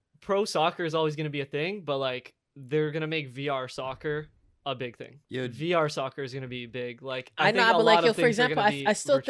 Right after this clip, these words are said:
Speaker 3: think you guys
Speaker 1: reality.
Speaker 3: un-, underestimate the only people that still look up to, like, uh, like, Messi or Coutinho or just amazing soccer players and be like, "Yo, I wanna play like them. I wanna be like them." Even when they, like, seeing fifa, like, "I wanna be able to do that," or, "Yo, I could do that. I can play like that."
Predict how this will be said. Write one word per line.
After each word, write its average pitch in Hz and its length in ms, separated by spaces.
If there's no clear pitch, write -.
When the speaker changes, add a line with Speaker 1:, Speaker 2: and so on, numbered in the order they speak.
Speaker 3:
think - 100
you 233 60
guys 233 180
Speaker 1:
reality. 196 100
Speaker 3:
un-, 220 160
underestimate 202 420
the 196 60
only 196 100
people 202 220
that 165 100
still 185 220
look 180 180
up 175 120
to, 190 80
like, 160 200
uh, 147 280
like, 160 120
Messi 165 640
or 147 200
Coutinho 175 520
or 165 60
just 175 160
amazing 220 320
soccer 208 280
players 180 260
and 156 120
be 170 60
like, 160 140
"Yo, 160 140
I 156 60
wanna 165 180
play 175 180
like 160 200
them. 151 160
I 151 40
wanna 156 180
be 160 120
like 170 160
them." 180 80
Even 220 140
when 233 80
they, 220 160
like, 175 180
seeing 190 240
fifa, 196 320
like, 147 140
"I 151 100
wanna 165 220
be 160 100
able 160 140
to 143 60
do 151 160
that," 151 160
or, 139 60
"Yo, 147 160
I 143 120
could 147 160
do 147 120
that. 135 140
I 135 40
can 147 160
play 156 120
like 147 220
that." 139 180